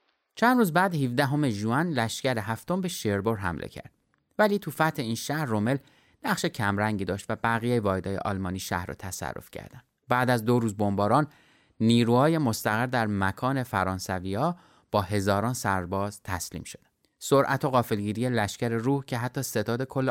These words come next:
آلمان رو هم گیج کرده بود، خیلی زیاد بود. وقتی فرانسه تو بیست و دو ژوئن هزار نهصد و چهل تسلیم شد، لشکر روح یکی از ستونهای اصلی این پیروزی بود. رومل تو این عملیات چند هزار نفر اسیر گرفت و خودش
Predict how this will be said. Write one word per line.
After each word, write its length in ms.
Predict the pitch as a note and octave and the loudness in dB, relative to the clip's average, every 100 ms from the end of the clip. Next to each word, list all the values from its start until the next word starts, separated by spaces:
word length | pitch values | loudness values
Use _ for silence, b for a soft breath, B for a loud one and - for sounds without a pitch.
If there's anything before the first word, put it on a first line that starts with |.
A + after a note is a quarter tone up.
| - | 0
آلمان 360 | G#2 G#2 D3+ | 0 2 0
رو 80 | B2 | 0
هم 160 | G2 F#2 | -4 -6
گیج 220 | F2+ - | -6 -8
کرده 340 | F#2+ F#2 F2+ | -6 -6 -4
بود، 160 | A2+ F#3+ | -6 -6
خیلی 500 | - - B2 B2 F#2 | -8 -4 -2 -2 -4
زیاد 300 | E2+ D#2 C#2 | -8 -10 -10
بود. 140 | _ _ _ _ _ _ _ _ G#3+ | _ _ _ _ _ _ _ _ -2
وقتی 220 | A3+ A#3+ | -2 -2
فرانسه 520 | - C3 A#2+ A2+ D#3+ | 0 2 4 2 0
تو 120 | C#3+ | -2
بیست 280 | A2 G#2+ - | -2 -2 0
و 60 | G#2 | 0
دو 200 | B2+ C#3+ | 2 0
ژوئن 340 | G#2+ A2 A#2+ | 0 0 0
هزار 340 | A#2+ G2+ A2+ | -2 0 0
نهصد 320 | A#2+ F#2+ A#2 A#2+ | 0 -2 -4 -4
و 40 | |
چهل 360 | - - G#2 A#2+ | -6 -4 -2 -2
تسلیم 440 | F#2+ F#2 - F#2+ | -4 -6 -8 -8
شد، 200 | - E3 - | -6 -6 -4
لشکر 460 | G#2 G2+ - A#2 | -2 -2 -4 -4
روح 340 | A#2+ B2 B2+ A#2+ | -2 -2 -4 -2
یکی 240 | A2+ - | -4 -2
از 120 | A2 | -4
ستونهای 500 | - G2+ G#2 F#2 G#2 | -4 -6 -4 -6 -4
اصلی 380 | F2+ G2 - G#2+ | -6 -6 -6 -2
این 140 | G2+ F#2+ | -2 -2
پیروزی 380 | G2 E2+ E2+ | -6 -6 -10
بود. 160 | - _ _ - | -16 _ _ -2
رومل 320 | G#2+ G#2+ A2+ b b b b b | 2 4 2 b b b b b
تو 80 | - | -2
این 160 | C#3+ C3+ | 0 0
عملیات 480 | A2+ G#2+ G2+ G#2+ B2+ | 0 2 2 0 -2
چند 320 | - C3 C3 | -2 -2 0
هزار 340 | A2 G2+ G#2+ A2 | -2 0 0 0
نفر 320 | G2 A2 - | -2 -2 -4
اسیر 360 | G2+ - G#2 F#2+ | -6 -4 -6 -4
گرفت 300 | F#2 F#2 F#2+ | -6 -6 -4
و 140 | F#2+ | -6
خودش 460 | F#2+ - D3+ F3 | -4 -2 0 0